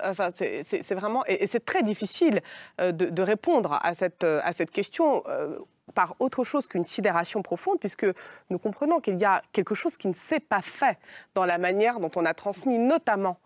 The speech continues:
la mémoire de la Deuxième Guerre patriotique dans les esprits. Et c'est évidemment par la Deuxième Guerre mondiale que l'endoctrinement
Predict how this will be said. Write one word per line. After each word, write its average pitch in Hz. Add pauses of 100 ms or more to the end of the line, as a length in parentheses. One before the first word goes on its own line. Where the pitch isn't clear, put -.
(200)
la 170
mémoire 175
de 165
la 151
Deuxième 165
Guerre 160
patriotique - (260)
dans 196
les 190
esprits. - (300)
Et 196
c'est -
évidemment 208 (100)
par 277 (180)
la 180
Deuxième 170
Guerre 170
mondiale 165 (180)
que 226
l'endoctrinement 180